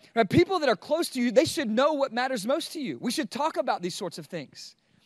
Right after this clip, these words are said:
And, uh, and of all the things that are important to us, this thing should be the most important of all, our relationship with Jesus.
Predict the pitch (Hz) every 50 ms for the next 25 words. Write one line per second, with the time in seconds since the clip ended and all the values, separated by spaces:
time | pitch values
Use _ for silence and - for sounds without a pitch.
0 | _ _ _ _ - 277 277 277 277 262 262 262 226 196 285 330 370 370 359 330
1 | - 339 339 339 311 226 262 285 254 262 262 233 233 196 - - 311 349 330 277
2 | 240 - 233 196 165 151 139 165 214 - - - - - _ - - - _ -
3 | 185 165 160 320 381 349 - - - 285 247 226 226 214 - - 294 226 277 262
4 | 240 233 220 247 262 277 - 254 208 180 233 254 214 214 214 208 220 294 247 220
5 | - 208 226 240 254 262 233 240 247 226 - 240 208 - - 247 220 220 214 190
6 | 165 175 202 190 147 127 - - - - -